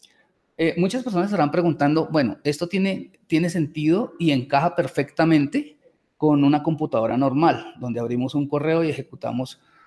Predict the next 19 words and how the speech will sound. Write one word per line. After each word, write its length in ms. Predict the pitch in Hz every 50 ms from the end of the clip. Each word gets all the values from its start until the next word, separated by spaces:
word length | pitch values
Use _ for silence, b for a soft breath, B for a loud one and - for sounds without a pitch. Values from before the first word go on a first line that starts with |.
| b b
eh, 260 | - 135 127 120 113 -
un 160 | 131 131 127
fichero 340 | - 127 - - 135 127 127
malicioso?". 560 | 139 135 139 143 139 175 180 170 160 - - - _ _ _ _ _ _ _ _ _ _ _ _ _ _ _ _ b b b b b b b b b b
Resulta 480 | - 160 156 147 165 156 147 - 185 185
que 320 | - 196 185 180 175 156
si 100 | - -
estamos 360 | 151 143 - 151 156 165 160 -
conectados 540 | - 175 160 139 - - 135 131 139 139
a 60 | 151 147
nuestro 240 | 147 139 - 117
sitio 340 | 120 - 127 120 - 135 135
web 220 | 135 135 123 110 - b b b b
o 140 | - 156
si 100 | 139 151
nuestra 260 | 135 135 131 - 131 131
computadora 460 | 131 135 127 131 131 120 120 127 139
está 180 | 139 - 160
infectada 960 | 156 151 143 - 160 160 - - 175 156 139 127 - - - - - _ _